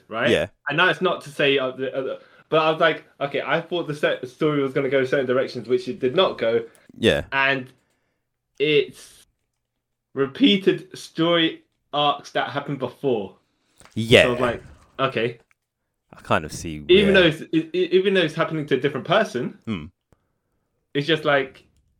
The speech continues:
Speaker 1: if that other p-, if, if, if another character was in that position,
Speaker 2: Yeah.
Speaker 1: it probably wouldn't have happened the same way.
Speaker 2: Yeah, yeah, yeah, yeah, yeah. I get what you mean. 'Cause,
Speaker 1: Yeah.
Speaker 2: like,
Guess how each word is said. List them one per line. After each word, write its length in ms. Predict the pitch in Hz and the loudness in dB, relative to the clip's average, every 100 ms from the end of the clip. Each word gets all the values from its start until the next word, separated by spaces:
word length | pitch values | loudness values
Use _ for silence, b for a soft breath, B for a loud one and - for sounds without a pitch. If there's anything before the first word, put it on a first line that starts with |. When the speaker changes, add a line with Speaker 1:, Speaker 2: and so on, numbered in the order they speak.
| _ _ _ _ | _ _ _ _
Speaker 1:
if 180 | 165 156 | -2 2
that 160 | 175 151 | 2 4
other 240 | 165 160 | 2 0
p-, 140 | 147 139 - | -2 -6 -4
if, 180 | 147 - - | -4 -4 -4
if, 220 | 147 - _ _ _ | -4 -6 _ _ _
if 100 | 143 | -2
another 240 | 156 175 156 | 0 0 2
character 340 | 175 151 127 | 2 2 0
was 80 | 131 | 2
in 120 | 185 | 4
that 160 | 135 113 | 2 0
position, 520 | 147 175 110 123 - _ - | 0 0 -2 -10 -10 _ -10
Speaker 2:
Yeah. 200 | 104 80 | -8 -4
Speaker 1:
it 120 | 131 127 | -4 0
probably 200 | 147 135 | 0 2
wouldn't 220 | 160 139 | 2 2
have 100 | 131 | 0
happened 260 | 143 139 120 | -2 -2 -4
the 60 | |
same 220 | 117 123 | -2 -2
way. 240 | 143 95 - _ _ _ _ | -2 -4 -10 _ _ _ _
Speaker 2:
Yeah, 300 | 117 139 123 | -2 4 6
yeah, 240 | 104 104 98 | 6 6 4
yeah, 260 | 87 92 | 2 0
yeah, 180 | 82 80 | 0 -2
yeah. 320 | 76 82 73 - | -2 -2 -2 0
I 180 | 92 87 | 0 0
get 100 | 67 | -4
what 60 | |
you 80 | 69 | -10
mean. 340 | 71 71 76 - _ _ _ | -12 -12 -14 -20 _ _ _
'Cause, 160 | 117 107 | -8 2
Speaker 1:
Yeah. 80 | 110 | 4
Speaker 2:
like, 500 | 104 98 - - | 6 4 -2 -16